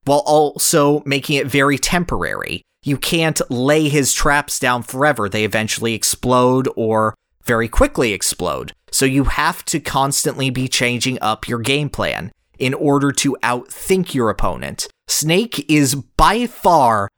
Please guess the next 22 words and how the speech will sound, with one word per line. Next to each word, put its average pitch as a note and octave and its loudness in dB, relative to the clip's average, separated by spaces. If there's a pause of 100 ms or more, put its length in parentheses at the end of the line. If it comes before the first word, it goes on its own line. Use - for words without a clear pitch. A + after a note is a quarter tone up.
(120)
the D#3+ 0
most F#3+ 2
cerebral D3 2
character C3 0
in A#2 0
the A2 -2
game, F2+ -6 (240)
to F3 4
the D#3+ 2
point E4 0
where G#3 4
even B3+ 0
the A#3 4
C A3+ 0
P - -4
U E3+ 4
knows C#3 2
that C#3+ -4
you C#3 -2
can C#3 -2
blow C#3+ 2
yourself C3+ 0